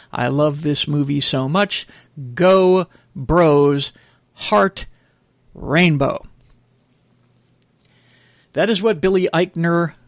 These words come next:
wrote on Twitter on, at four thirty-one P M Central Standard Time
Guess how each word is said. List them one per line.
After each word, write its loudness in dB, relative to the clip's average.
wrote 0
on -2
Twitter -2
on, -2
at -4
four -2
thirty-one 0
P -2
M -2
Central -4
Standard -2
Time -4